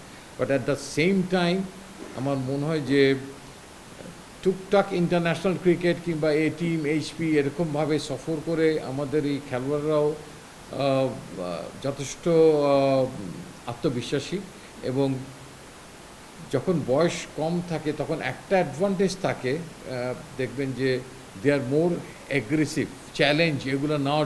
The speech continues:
জন্য অনেকটা, I mean, আহ, তারা রেডি, মানে অ্যাকসেপ্ট করতে বেশি উদগ্রীব থাকে, শব্দটা যেটা বললাম। এবং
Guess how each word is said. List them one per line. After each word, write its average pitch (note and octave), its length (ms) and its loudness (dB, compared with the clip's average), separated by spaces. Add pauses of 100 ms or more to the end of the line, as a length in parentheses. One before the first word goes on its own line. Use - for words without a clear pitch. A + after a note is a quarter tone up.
জন্য D3 200 -2
অনেকটা, C#3 440 2 (520)
I A#2+ 40 -6
mean, B2 160 -4
আহ, - 1000 -8
তারা C3 320 2 (100)
রেডি, C#3 320 2 (100)
মানে B2 180 -2 (1400)
অ্যাকসেপ্ট - 520 0
করতে F#3 280 6 (720)
বেশি D3+ 380 2 (280)
উদগ্রীব F3 400 4 (100)
থাকে, A#2 340 2
শব্দটা A#2 540 -2
যেটা A2+ 260 -4
বললাম। G#2+ 260 -6 (520)
এবং C3+ 300 -2